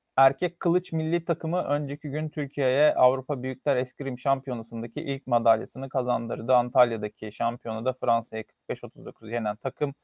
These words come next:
bronz madalya aldı ve tarihi bir başarı elde etti. Dokuz yıl, doksan dokuz yıllık eskrim tarihinde bugüne dek en iyi Büyükler Avrupa derecesini elde etti Enver Yıldırım.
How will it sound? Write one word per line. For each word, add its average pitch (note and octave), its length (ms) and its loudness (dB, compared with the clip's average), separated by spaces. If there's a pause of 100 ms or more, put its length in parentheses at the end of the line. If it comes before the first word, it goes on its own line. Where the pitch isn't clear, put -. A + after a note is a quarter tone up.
(340)
bronz D3 300 8
madalya A2 500 4
aldı B2+ 440 4
ve C#3 120 0
tarihi B2+ 680 2
bir B2 180 -6
başarı A2 540 -4
elde G2+ 280 -8
etti. C3 240 -6
Dokuz C3 340 -4
yıl, B2+ 220 0
doksan B2+ 340 2
dokuz C3 300 -2
yıllık A2+ 280 0 (340)
eskrim B2 420 -8
tarihinde A2+ 420 4
bugüne B2 320 -4
dek D3 160 2 (800)
en D3+ 300 -2
iyi C#3 420 0 (540)
Büyükler C3+ 580 6
Avrupa B2+ 480 4
derecesini A#2 680 -6
elde A2 380 -2
etti - 420 -4
Enver A#2 480 2
Yıldırım. C#3+ 560 2